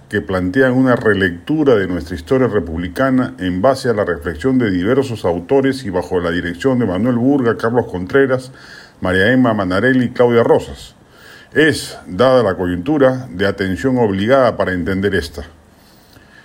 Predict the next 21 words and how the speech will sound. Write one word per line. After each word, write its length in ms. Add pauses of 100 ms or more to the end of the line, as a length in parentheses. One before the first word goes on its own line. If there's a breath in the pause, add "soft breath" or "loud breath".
El 140
capítulo 480
en 80
mención, 560
bajo 240
la 80
autoría 420
de 80
Manarelli 480
y 40
Margarita 440
Segarra, 580 (180)
suscita 600
una 220
reflexión 560
sobre 220
el 60
presente 600
e 80
inmediato 640
porvenir. 540